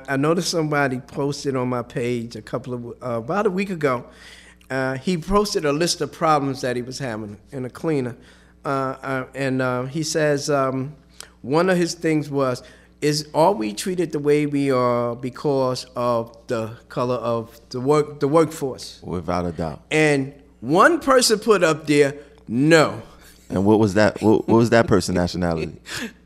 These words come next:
Speaker 1: Um, f-, well, if it was, f-, if, if I'm looking at his name, uh, and I'm sure the person was Weiss, 'cause his name was Weiss, W E, something like that. I guess the, the person that put that, put the, the comment up there.
Speaker 2: Okay.
Speaker 1: But, um,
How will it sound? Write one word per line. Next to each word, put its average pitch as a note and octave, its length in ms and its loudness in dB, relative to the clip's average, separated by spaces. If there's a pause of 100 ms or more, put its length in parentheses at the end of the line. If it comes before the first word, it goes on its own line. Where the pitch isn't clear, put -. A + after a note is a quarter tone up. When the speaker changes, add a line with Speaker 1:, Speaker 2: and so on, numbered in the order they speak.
Speaker 1:
Um, D#3+ 260 2
f-, D#3+ 320 -4
well, D#3+ 200 2
if E3+ 140 0
it F#3+ 40 -6
was, B3 380 0
f-, - 100 -10
if, D#3+ 220 2
if E3 160 2
I'm E3 220 0
looking A3 200 2
at F3+ 140 4
his D3 160 -2
name, D#3 440 4 (380)
uh, D3+ 40 -2
and D3 240 0
I'm D3+ 160 2
sure D3 240 0
the C3+ 80 -4
person C#3 280 0
was A2+ 140 -8
Weiss, C3+ 260 0
'cause C3 180 -2
his C3 100 -8
name F3+ 200 2
was C3 200 -2
Weiss, A#2 540 -6 (180)
W C#3+ 320 -2
E, C3 360 -8
something C#3+ 280 -8
like A#2+ 220 -6
that. G#2 200 -8
I A2+ 60 -8
guess B2 260 -6
the, A2+ 160 -12 (420)
the A#2 120 -6
person C3+ 320 -2
that A#2 180 -8
put - 300 0
that, A#2+ 180 -2
put A2 240 -16
the, A2+ 160 -6
the A2+ 180 -8
comment A#2 440 -4
up - 160 -16
there. F#2 160 -14
Speaker 2:
Okay. F2+ 340 -4 (340)
Speaker 1:
But, C#3+ 400 2
um, B2 540 -2